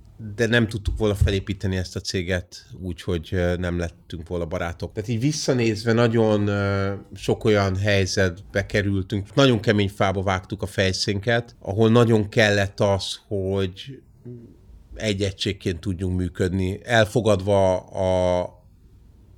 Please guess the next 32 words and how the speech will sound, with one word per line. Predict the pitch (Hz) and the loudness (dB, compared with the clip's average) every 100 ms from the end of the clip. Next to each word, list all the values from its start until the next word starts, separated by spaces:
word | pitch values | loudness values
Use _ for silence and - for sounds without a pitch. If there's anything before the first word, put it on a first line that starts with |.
| - - - - - - | -20 -20 -20 -20 -14 -4
a | 104 | 0
másikat | 110 101 98 - 95 107 92 90 - | 2 2 0 -4 -4 0 2 0 -8
az | 107 98 120 - | -8 -6 -8 -6
előnyeivel | - 110 104 104 95 98 | 0 4 4 4 2 2
meg | 92 92 | 2 0
a | |
hibáival | 95 101 98 95 95 95 | 0 0 2 2 2 2
együtt. | 107 135 135 - - - - | 2 0 -2 -4 -20 -18 -18
És | - | -14
úgy, | 110 - | -14 -10
úgy | 123 117 | -4 -2
ez | 123 | 0
egy | 117 | -2
kulcs, | - 139 123 - | 2 4 2 0
hogy | 120 113 101 - _ _ - | 2 2 2 -6 _ _ -16
a | - | -2
mi | 117 | 2
felelősségvállalásunk | 135 135 117 113 104 - 107 113 113 117 117 110 - 117 - | 2 4 4 4 2 0 2 4 4 4 2 0 -2 -2 2
az, | 110 107 101 - - _ _ - | 4 4 2 -6 -8 _ _ -4
az | 107 | -2
nem | 107 117 | 4 4
áll | 110 101 | 4 4
meg | 104 98 | 2 2
a | 95 | 0
saját | - 113 101 90 87 - | 2 2 4 4 0 -6
személyiségünk | - - 95 92 - 95 92 95 | -4 0 0 0 -2 -4 -2 -4
vagy | 98 | -2
a | 95 | -4
saját | - 101 90 | 0 0 2
működésünk | 101 92 92 92 - 95 | -2 -2 -4 -4 -4 -4
határán, | 101 98 101 90 92 98 98 | -4 -2 0 0 0 0 -2
hanem | 98 95 98 98 98 | -2 0 0 0 -2